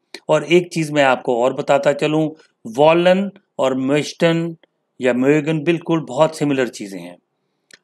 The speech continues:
wollen ज़रा कुछ ब्लंट है, I want to do this, I want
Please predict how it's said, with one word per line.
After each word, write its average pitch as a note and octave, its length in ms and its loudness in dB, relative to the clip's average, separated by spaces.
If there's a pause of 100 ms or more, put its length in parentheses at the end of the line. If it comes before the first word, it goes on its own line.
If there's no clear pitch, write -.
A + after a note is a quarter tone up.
(500)
wollen F#3+ 500 4 (640)
ज़रा D3+ 240 4
कुछ - 420 0
ब्लंट C#3 580 0
है, D3+ 240 2
I A#2+ 160 2
want C#3 320 4 (100)
to D#3 60 -2 (100)
do D3+ 140 0
this, C#3+ 280 -2 (240)
I A2 120 -4
want C#3 260 0